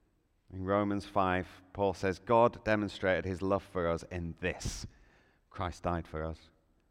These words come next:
People can talk about various things being blessings from God, and, and,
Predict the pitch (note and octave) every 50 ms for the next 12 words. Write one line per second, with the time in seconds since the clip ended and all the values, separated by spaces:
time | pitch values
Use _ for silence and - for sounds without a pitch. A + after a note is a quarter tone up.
0 | _ _ _ _ _ _ _ _ _ _ _ _ _ _ - F3+ E3 E3+ - D3+
1 | C#3 C3 - D#3 D3+ D3+ D3+ B2+ A2 A2+ A2 - F#2 E2 C3+ B2+ B2 B2 B2 B2+
2 | B2 A#2 - - A#2+ A2+ A2+ A2+ A2 - - A2 A2 G#2+ G#2+ G2+ G#2+ G#2+ G2+ F#2
3 | - A2+ G#2 F#2+ - G#2 G#2+ G#2+ - G#2+ G2+ G2+ A2+ A#2+ A#2+ - - A#2+ B2+ B2+
4 | F#2+